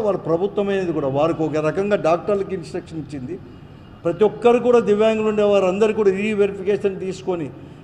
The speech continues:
సర్టిఫికేట్ తీసుకొని రావాలా అని చెప్పేసి చెప్పి, వారికి మాత్రమే ఇస్తామని చెప్పి చెప్పినప్పుడే లోపం అనేది జరిగింది. ఫిజికల్ అదే తప్ప, కనీసం ఆ రోజు డాక్టర్లు ఎనభై శాతం, తొంభై శాతం ఇచ్చిన వారు,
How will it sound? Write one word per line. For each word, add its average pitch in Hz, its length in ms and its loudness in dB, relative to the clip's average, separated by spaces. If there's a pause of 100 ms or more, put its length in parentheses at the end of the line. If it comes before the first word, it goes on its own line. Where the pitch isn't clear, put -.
(140)
సర్టిఫికేట్ 214 640 0
తీసుకొని 196 380 -6
రావాలా 185 360 2
అని 180 120 -4
చెప్పేసి 180 360 -6 (460)
చెప్పి, 165 260 2 (160)
వారికి 190 320 2
మాత్రమే 220 380 0
ఇస్తామని 190 400 -4
చెప్పి 170 240 -8
చెప్పినప్పుడే 180 460 -4 (480)
లోపం 190 280 4
అనేది 165 180 -2
జరిగింది. 120 320 -6
ఫిజికల్ 190 320 -4
అదే 156 180 0
తప్ప, 131 180 -4 (1120)
కనీసం 233 360 2
ఆ - 100 8
రోజు 233 160 8 (120)
డాక్టర్లు 240 360 6 (140)
ఎనభై 233 260 4
శాతం, 233 220 4 (120)
తొంభై 233 300 4
శాతం 233 300 2
ఇచ్చిన 226 280 -2
వారు, 151 240 4